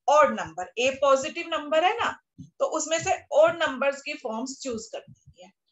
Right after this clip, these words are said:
ऑड numbers की form है हमारी सिक्स क्यू प्लस वन, सिक्स क्यू प्लस थ्री और सिक्स क्यू प्लस फ़ाइव। बस ये था question हमारा कि हमने पहले तो सारे numbers ले लिए, जो भी possible numbers हैं,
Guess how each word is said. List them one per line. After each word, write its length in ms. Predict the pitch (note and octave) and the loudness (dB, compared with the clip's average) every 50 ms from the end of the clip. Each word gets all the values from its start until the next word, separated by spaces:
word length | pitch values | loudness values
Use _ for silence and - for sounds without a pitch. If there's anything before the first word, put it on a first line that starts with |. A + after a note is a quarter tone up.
| _ _ _ _ _ _ | _ _ _ _ _ _
ऑड 200 | - C#4 D4 D4+ | 4 4 4 4
numbers 420 | D#4+ D#4+ D4 C#4+ C4+ C#4+ C#4+ C#4+ | 4 0 0 2 0 0 0 0
की 120 | - C#4 C4+ | -6 -10 -8
form 300 | C4+ C4 A3+ A3 G#3 A3 | -6 -4 -4 -4 -4 -4
है 100 | A3+ A3+ | -6 -6
हमारी 360 | A#3+ A3 G#3+ G#3 G#3+ A3+ C4 | -4 -4 -4 -2 -2 -4 -6
सिक्स 400 | C4 - - B3+ A#3 - - - - | -10 -10 -10 -10 -10 -10 -14 -16 -12
क्यू 140 | - D4+ D4 - | -8 -8 -8 -6
प्लस 300 | - G#3+ F#3+ F#3 F3+ - - | -4 -2 -2 -2 -4 -8 -6
वन, 220 | G3+ B3+ D#4 A4 A#4 _ | -4 -4 -4 -4 -8 _
सिक्स 420 | - - - A#3+ B3 A#3+ - - | -16 -8 -6 -6 -6 -6 -14 -14
क्यू 160 | - D4 C#4+ - | -10 -10 -10 -10
प्लस 320 | - - A3 G#3 G#3+ G#3 _ | -8 -8 -6 -6 -6 -10 _
थ्री 280 | _ - A3 A#3 E4 G#4 G#4+ - _ _ _ - | _ -12 -8 -8 -8 -8 -10 -14 _ _ _ -2
और 320 | G#3+ A#3 C4 D4+ F4+ F4+ | 0 2 2 2 2 0
सिक्स 380 | - - - A#3+ G#3+ - - - _ | -4 -10 -10 -10 -10 -10 -12 -20 _
क्यू 140 | _ B3 C#4 D#4+ | _ -12 -12 -12
प्लस 420 | - _ - D3 - - - - _ | -14 _ -14 -14 -14 -14 -20 -20 _
फ़ाइव। 240 | - - B3 E4 _ _ _ _ _ _ _ _ _ _ _ - - _ _ - | -20 -20 -20 -20 _ _ _ _ _ _ _ _ _ _ _ -20 -20 _ _ -20
बस 240 | - - _ _ _ - - _ _ _ _ _ _ | -20 -20 _ _ _ -16 -16 _ _ _ _ _ _
ये 200 | A#3+ D4+ E4 D#4+ E4 | -6 -4 -2 -2 0
था 100 | D4+ G#3 G3 | 0 -2 0
question 440 | - F3+ F3+ F3+ - - G#3+ G#3 | -2 -6 -8 -8 -8 -10 -10 -10
हमारा 340 | G#3+ G#3+ G#3+ G#3 G#3+ B3 D4 G#4+ - _ _ _ _ _ _ _ - | -8 -6 -4 -2 -2 -2 -2 -2 -6 _ _ _ _ _ _ _ -4
कि 60 | D4+ | 0
हमने 260 | D4 C4+ C4 C#4+ E4 D#4+ | 0 0 0 0 -2 0
पहले 280 | D#4+ D4+ D4 D4 D#4+ D#4 | 2 0 2 2 -2 -2
तो 100 | F4+ F4+ | -2 -6
सारे 340 | - - F#4+ D4 D#4+ F#4 | -2 0 0 0 0 0
numbers 400 | F4+ F4 D#4+ C#4+ C4+ C#4 C4 A3+ - | -2 -4 -6 -2 -2 -2 -4 -4 -4
ले 120 | A3 G#3 | -8 -8
लिए, 240 | F#3 E3+ F3 F3 F3+ | -8 -8 -12 -14 -14
जो 200 | F3 - C#4+ D4 | -6 -4 -4 -2
भी 100 | B3+ F4 | -2 -2
possible 500 | F4 E4 D4 C4+ C4 - D4+ C4 D4 D4 | 0 2 2 2 2 -2 -4 -2 -2 -2
numbers 480 | C#4 A#3+ G#3 F#3+ F#3 F#3+ G3+ G3 - - | -2 -2 -6 -6 -6 -6 -6 -8 -6 -4
हैं, 220 | A3 A#3 D4+ - | -4 -4 -4 -6